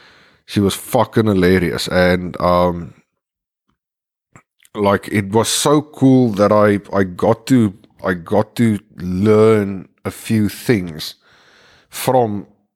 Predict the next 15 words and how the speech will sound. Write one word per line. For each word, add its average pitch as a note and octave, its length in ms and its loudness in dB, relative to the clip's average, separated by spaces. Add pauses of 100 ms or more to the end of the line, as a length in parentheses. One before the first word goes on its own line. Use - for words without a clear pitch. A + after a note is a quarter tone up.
(220)
her, G2+ 560 2
like, F#2+ 220 -2
just G#2+ 280 0
watching G2 420 0
her F2+ 140 0
perform. - 640 -2 (100)
And, F2+ 540 -2
um, F2 540 0 (1400)
like, G2 280 -2
I G2+ 100 6
already G#2+ 400 4
wrote F#2+ 720 -2
an E2+ 160 -4
extra G2+ 420 0
joke, F#2+ 640 0